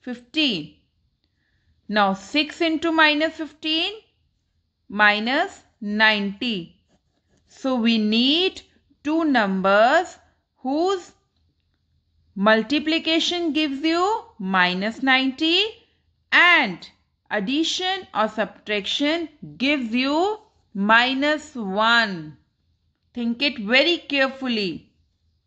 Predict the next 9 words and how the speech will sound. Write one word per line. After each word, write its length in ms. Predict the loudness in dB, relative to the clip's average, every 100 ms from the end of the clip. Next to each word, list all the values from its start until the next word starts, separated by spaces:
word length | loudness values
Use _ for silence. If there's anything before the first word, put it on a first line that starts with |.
| _ _ _ _ _ _ _
Fine, 400 | _ 0 2 2
children. 520 | 2 0 2 2 0 -10 _ _ _ _ _ _
So 180 | -4
now 720 | 0 2 4 4 2 0 -4 _ _ _
let 280 | -6 -4 -2
us 200 | -4 -2
make 320 | -2 -4 -4
the 120 | -4
factors. 800 | -2 2 2 2 -2 -2 -2 -10